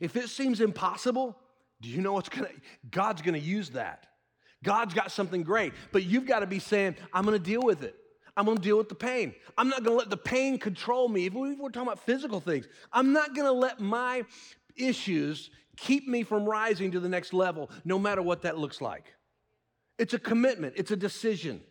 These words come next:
It's a place where we make a, a choice. I'm not going to stop now. I mean, think about it. David would never been King David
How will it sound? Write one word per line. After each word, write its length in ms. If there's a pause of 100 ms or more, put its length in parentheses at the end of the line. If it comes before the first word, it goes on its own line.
(800)
It's 140
a 60
place 340
where 100
we 100
make 240
a, 180
a 120 (160)
choice. 440 (300)
I'm 280
not 340
going 260
to 80
stop 680
now. 420 (760)
I 40
mean, 80
think 200
about 220
it. 60 (460)
David 420
would 200
never 320
been 360
King 420
David 400